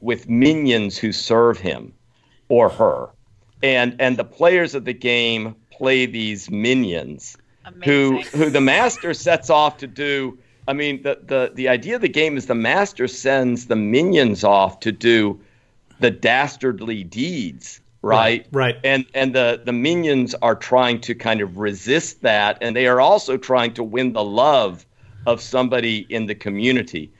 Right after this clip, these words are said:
Speaker 1: And the game starts off, and they, they are complete failures, right? I mean, the, the, the cards are totally stacked against them initially, so they try to resist, but they know that they're gonna fail at kind of resisting the master's orders.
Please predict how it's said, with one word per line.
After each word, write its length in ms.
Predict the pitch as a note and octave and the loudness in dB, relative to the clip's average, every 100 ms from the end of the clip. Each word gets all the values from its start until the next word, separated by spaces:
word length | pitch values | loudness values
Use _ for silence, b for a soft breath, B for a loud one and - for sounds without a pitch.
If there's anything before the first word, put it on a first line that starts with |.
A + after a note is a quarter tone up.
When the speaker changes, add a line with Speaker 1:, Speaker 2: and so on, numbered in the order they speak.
| b b | b b
Speaker 1:
And 140 | C3 C3+ | 0 2
the 60 | |
game 240 | B2+ A#3 A3+ | 2 2 0
starts 360 | - D3 - | 0 0 2
off, 260 | C#3 C#3 C3 | 2 0 0
and 140 | B2 A#2 | -6 -4
they, 140 | A#2+ | -4
they 200 | A#2+ B2 | 0 0
are 120 | A2 | 0
complete 520 | - A2+ - D3 C#3 - | -2 -8 -8 -6 -8 -4
failures, 640 | A#2+ A#2 A2 D#2+ G1+ - | 2 4 2 0 -8 -6
right? 280 | G#2 A2 G#2+ | 0 2 2
I 60 | A2 | -2
mean, 140 | G#2+ | -2
the, 80 | A2 - | -4 -6
the, 120 | G#2+ - G#2+ | -8 -8 -8
the 100 | A2+ | -8
cards 500 | - C#3+ D#3 D3 A#2+ | 2 4 4 2 0
are 120 | A2 | -2
totally 500 | - - F3+ E3 C3 | 0 0 0 -2 -6
stacked 420 | - C3 A#2+ A2+ | -4 0 0 0
against 460 | G2+ F2 C3+ C#3 - | -8 -4 -4 -4 -6
them 200 | A#2 G2+ | -6 -4
initially, 580 | G#2 C3 - G#2 G2 F#2 B B - | -4 -6 -6 -4 -4 -6 B B -2
so 140 | C3+ | 0
they 160 | B2+ B2+ | 2 2
try 300 | - D#3+ E3 | 2 4 4
to 80 | |
resist, 440 | C#3 A#2 B2 A#2+ - | 0 -2 -2 -2 -4
but 140 | C3 | -4
they 120 | A#2 | -2
know 320 | A#2 C3 D#3 C3+ | 2 4 4 4
that 160 | A#2+ | 0
they're 120 | A#2 | -6
gonna 220 | G2 G2+ E2+ | -4 -6 -6
fail 560 | - B2+ A#2+ G#2 F#2+ | 0 2 4 2 -2
at 160 | G2+ G2 | -6 -8
kind 200 | G2+ G#2 | -6 -6
of 140 | F#2 F#2+ | -6 -8
resisting 600 | F2+ A2 A#2+ - G2+ F2+ | -6 -6 -6 -6 -6 -4
the 80 | F#2+ | -2
master's 600 | G2 G#2 - G2+ F2 - | 0 0 -2 -8 -10 -2
orders. 560 | B2 B2 F#2 D2+ - | 2 2 2 -6 -12